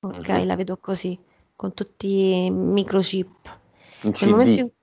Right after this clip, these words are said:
Speaker 1: s-, mm, sì,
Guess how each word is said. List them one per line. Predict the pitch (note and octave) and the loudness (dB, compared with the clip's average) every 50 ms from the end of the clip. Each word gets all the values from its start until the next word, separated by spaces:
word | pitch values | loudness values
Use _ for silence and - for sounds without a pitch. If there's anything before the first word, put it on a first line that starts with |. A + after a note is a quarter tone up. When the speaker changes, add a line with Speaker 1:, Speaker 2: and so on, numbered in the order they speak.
| _ _ _ _ _ _ _ _ _ _ _ | _ _ _ _ _ _ _ _ _ _ _
Speaker 1:
s-, | - - - - - - - - | -16 -12 -12 -10 -10 -12 -14 -14
mm, | G#2+ G2+ F#2+ F#2 D#2+ - - G2+ A2 D3 G3 A3 A#3 A#3 A#3 A#3 | -12 -12 -10 -10 -12 -12 -10 -8 -4 -2 2 4 4 6 6 4
sì, | A#3+ - - - - - - C#4+ B3 F#3 F#3 E3+ - | 2 0 -2 -6 -6 -2 2 4 4 4 4 2 -4